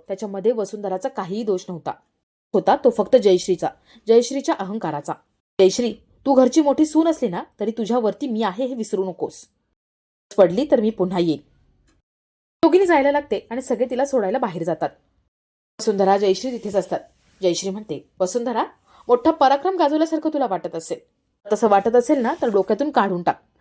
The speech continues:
गुरुमातेने तुला हवेमध्ये उडवलं, पण जास्त उडायची गरज नाहीये. ती गेली आता, हा?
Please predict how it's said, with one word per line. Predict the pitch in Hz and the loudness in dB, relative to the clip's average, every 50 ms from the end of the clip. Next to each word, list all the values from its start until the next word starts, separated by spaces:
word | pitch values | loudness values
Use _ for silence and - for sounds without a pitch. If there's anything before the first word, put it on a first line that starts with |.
| _ _ _ - _ - | _ _ _ -20 _ 2
गुरुमातेने | 277 320 339 339 339 330 320 339 339 | 4 6 6 6 4 0 -2 -2 -4
तुला | 330 330 330 320 | -2 -2 -2 -2
हवेमध्ये | 311 - 262 269 294 294 294 277 302 | 0 0 0 0 0 0 -2 -4 -2
उडवलं, | 294 277 277 254 233 196 165 151 - - - | 0 0 0 0 0 0 -2 -4 -6 -10 -14
पण | 208 202 | -8 -6
जास्त | 208 214 214 - | -6 -4 -2 0
उडायची | 254 240 233 233 233 - 285 | 0 0 0 0 -2 -4 -4
गरज | 247 247 262 269 | -4 -2 -2 -4
नाहीये. | 302 311 247 170 139 131 _ _ _ _ _ _ _ _ - | -6 -8 -10 -10 -10 -10 _ _ _ _ _ _ _ _ -10
ती | 311 | -8
गेली | 254 240 269 247 214 220 | -4 -4 -4 -2 -2 -2
आता, | 160 - - 139 | -4 -4 -6 -10
हा? | 143 202 | -10 -10